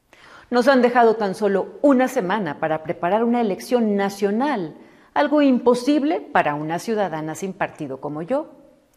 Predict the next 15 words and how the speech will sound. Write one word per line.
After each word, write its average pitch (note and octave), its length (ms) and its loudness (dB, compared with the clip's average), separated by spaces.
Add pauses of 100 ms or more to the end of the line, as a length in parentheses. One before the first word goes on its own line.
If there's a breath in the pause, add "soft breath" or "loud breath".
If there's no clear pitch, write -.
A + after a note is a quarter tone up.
(500 soft breath)
No A3+ 360 6
otorga A3 580 2
el D#3+ 140 -2
poder C4+ 480 0
de B3+ 100 2
decisión F#3+ 560 -2
a B3+ 60 -2
los G#3 160 -4
ciudadanos, A#3 680 0 (400 loud breath)
sino A3+ 500 2
a A3 80 6
los G#3 260 2
que A3 160 2
movilizan G#3 1040 0
ciudadanos. D#3 880 -6